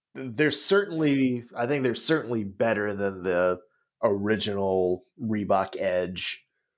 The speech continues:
You know, the ones that had the giant Nashville written across the front.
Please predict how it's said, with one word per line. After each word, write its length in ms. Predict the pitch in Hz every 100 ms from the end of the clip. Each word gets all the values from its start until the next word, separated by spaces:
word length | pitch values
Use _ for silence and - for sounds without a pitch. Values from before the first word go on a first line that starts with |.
| _ _ _ _ _ _ _ _ _ _ _ -
You 100 | 101
know, 100 | 90
the 120 | 92
ones 200 | 98 85
that 140 | 95
had 240 | 101 92 90 _ -
the 140 | - 113
giant 500 | 98 - 107 107 95
Nashville 800 | 92 98 101 - - 92 90 92 -
written 220 | 95 78
across 400 | 85 - 92 -
the 80 | 82
front. 380 | 95 90 104